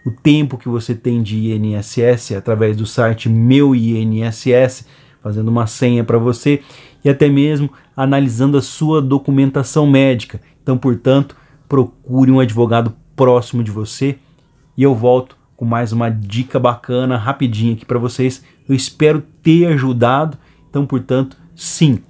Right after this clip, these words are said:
o lúpus pode dar o direito ao benefício do I N S S.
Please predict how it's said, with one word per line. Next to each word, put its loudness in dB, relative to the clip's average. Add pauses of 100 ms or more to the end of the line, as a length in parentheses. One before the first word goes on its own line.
(220)
o -4
lúpus -2 (200)
pode 0
dar -2 (440)
o -6
direito -2
ao 0
benefício -2
do 0
I 4
N 2
S -2
S. -8